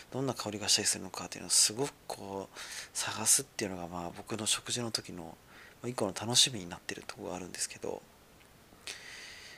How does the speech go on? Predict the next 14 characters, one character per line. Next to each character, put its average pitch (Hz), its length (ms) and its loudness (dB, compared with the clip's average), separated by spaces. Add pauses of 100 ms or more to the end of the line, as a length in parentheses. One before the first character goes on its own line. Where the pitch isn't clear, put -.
(260)
こ - 140 2
の 143 60 8
間 139 140 6
で 104 60 2
す - 140 6
ね、 90 180 -8 (420)
お - 60 0
米 185 320 2
を 185 80 4
こ 147 500 2 (300)
う、 - 20 -12
ね、 123 120 -2
よ 139 100 6
く - 60 -6